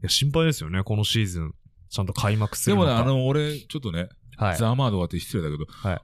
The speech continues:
Speaker 1: い。
Speaker 2: ほんとね、雪降らないっていうか、積もんないっていうかね、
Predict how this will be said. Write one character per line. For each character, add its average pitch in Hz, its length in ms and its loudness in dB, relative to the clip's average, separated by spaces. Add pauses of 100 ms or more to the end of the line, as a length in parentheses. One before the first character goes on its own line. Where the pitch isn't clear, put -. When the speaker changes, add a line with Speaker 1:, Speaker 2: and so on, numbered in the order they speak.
Speaker 1:
い。 113 80 2
Speaker 2:
ほ 170 120 0
ん 202 200 -2
と 170 220 0
ね、 127 180 2
雪 123 500 -2 (1120)
降 143 60 2
ら 156 100 0
な 127 100 0
い 92 40 -2
っ 82 40 -8
て - 140 -10
い 82 40 -8
う 82 80 -8
か、 - 60 -18
積 - 160 -6
も 143 140 2
ん 120 80 -4
な 87 80 -2
い 78 40 -2
っ 71 40 -4
て - 120 -8
い 78 40 -4
う 67 40 -8
か 67 80 -10
ね、 67 200 -10